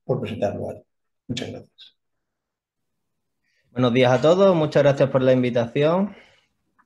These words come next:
Speaker 2: Antes de nada, estos son mis conflictos de interés. Eh, con respecto al, mm, clásicamente llamado misdirection o glaucoma maligno, realmente la literatura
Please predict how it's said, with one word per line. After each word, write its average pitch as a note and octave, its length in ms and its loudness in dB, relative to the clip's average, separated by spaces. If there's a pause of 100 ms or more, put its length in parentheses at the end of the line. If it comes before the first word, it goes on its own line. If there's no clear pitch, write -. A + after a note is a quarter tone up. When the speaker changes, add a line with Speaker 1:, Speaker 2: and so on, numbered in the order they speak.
(400)
Speaker 2:
Antes A#2+ 240 -2
de A#2 100 0
nada, A#2+ 180 0
estos A#2 180 -6
son A#2+ 120 -4
mis A#2 120 -2
conflictos A2+ 460 -6
de A2 80 -6
interés. - 960 -8 (1080)
Eh, B2 440 0
con B2 100 0
respecto D3 540 0
al, D#3 480 4 (580)
mm, A#2 300 -2
clásicamente B2 840 0
llamado A2+ 680 -2
misdirection B2 840 -2
o A2+ 460 -2
glaucoma A2 580 -2
maligno, A2 500 -4
realmente B2 420 -4
la D3+ 100 0
literatura A#2+ 680 -2